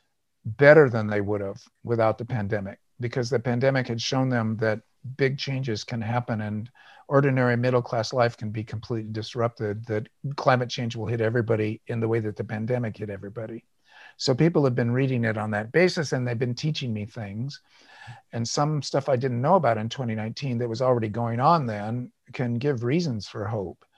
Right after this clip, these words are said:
And I, what I turn to is that, is there's lots of good projects. Regenerative agriculture, all the regen that you're working on,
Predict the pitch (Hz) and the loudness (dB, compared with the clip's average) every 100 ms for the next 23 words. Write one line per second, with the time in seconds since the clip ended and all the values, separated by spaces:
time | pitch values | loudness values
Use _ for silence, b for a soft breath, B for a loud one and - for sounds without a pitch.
0 | B B B B - 156 170 - 170 196 | B B B B 2 4 2 4 10 12
1 | 226 269 - 160 143 - 135 123 120 - | 12 10 2 0 0 0 2 2 0 0
2 | 131 117 - _ _ _ - 131 - 131 | 2 2 -2 _ _ _ -2 -2 0 0
3 | 127 131 127 147 147 135 135 117 113 101 | 0 4 10 10 10 4 2 2 0 -2
4 | - - - - _ b b b - 120 | -4 -14 -16 -18 _ b b b -2 0
5 | 135 139 135 135 127 123 123 120 135 120 | 2 4 4 4 4 6 4 2 0 0
6 | 131 117 113 123 139 135 113 120 110 123 | 0 -2 4 8 8 6 2 0 0 0
7 | 113 107 113 120 117 117 113 117 107 104 | 0 0 -2 -2 2 0 0 -4 -2 -2
8 | 107 | -4